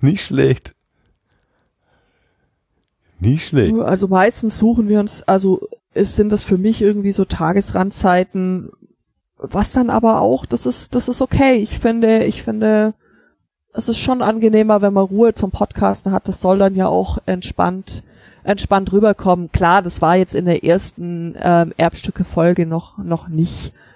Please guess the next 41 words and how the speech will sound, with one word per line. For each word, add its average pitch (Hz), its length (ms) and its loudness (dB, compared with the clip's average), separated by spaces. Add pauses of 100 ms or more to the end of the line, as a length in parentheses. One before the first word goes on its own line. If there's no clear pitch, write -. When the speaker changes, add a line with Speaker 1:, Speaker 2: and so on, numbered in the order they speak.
(240)
Speaker 2:
so 185 540 2
locker. 180 420 4
Da 175 140 4
hab 190 120 0
ich - 120 -8
mich 190 180 0
schon, 190 400 0
das - 200 0
hast 190 180 -2
du - 40 -12
schon 180 180 -2
richtig 190 340 0
erkannt, 180 340 0
mich 185 180 -4
ziemlich 180 380 0
ans 175 320 -4 (560)
Skript - 500 -2
gehalten. 175 720 2
Ich - 300 -6 (180)
musste 180 420 0
ja 160 180 4
auch - 300 -4
irgendwie, 175 720 2
äh, - 140 -2
reinkommen. 185 1300 0 (960)
Aber 214 320 4
ich 202 120 -8
denke, 190 260 2
inzwischen 185 480 -2
ist 175 280 -2
es, - 240 -6
ist - 260 -8
es 196 60 -4
schon, 180 640 -2
schon - 300 0
lockerer 180 560 2
und 170 180 -2
wir 180 160 2
haben 185 180 0
da 175 200 0
einen 175 240 -4